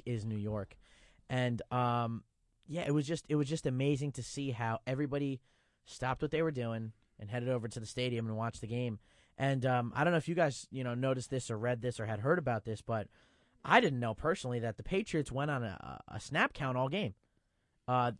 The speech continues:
they didn't have Tom Brady, you know, hike the ball audibly. They went on a snap count, and that's how they drew,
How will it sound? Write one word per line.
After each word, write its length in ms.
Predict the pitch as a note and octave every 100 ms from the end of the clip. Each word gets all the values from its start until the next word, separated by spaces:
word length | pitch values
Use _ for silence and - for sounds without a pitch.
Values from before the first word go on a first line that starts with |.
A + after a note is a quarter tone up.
| A#2
they 140 | D#3 F#3
didn't 180 | G#3 E3
have 320 | F#3 E3+ B2+
Tom 240 | E3+ D#3
Brady, 260 | D3 D3+ C#3+
you 140 | B2
know, 160 | A#2+ A2
hike 200 | C#3 D3
the 60 |
ball 320 | C3 C3 B2 G#2
audibly. 440 | E3+ C3 G2+ G2 - _ -
They 100 | D#3
went 160 | F3+ E3+
on 80 |
a 80 | B2+
snap 320 | - D#3+ G3
count, 300 | - B2 A2 - _ _ _ _ -
and 480 | C#3+ C#3 C3+ C3 A2
that's 260 | A2+ E3+ -
how 100 | F3
they 120 | D3
drew, 260 | B2+ C3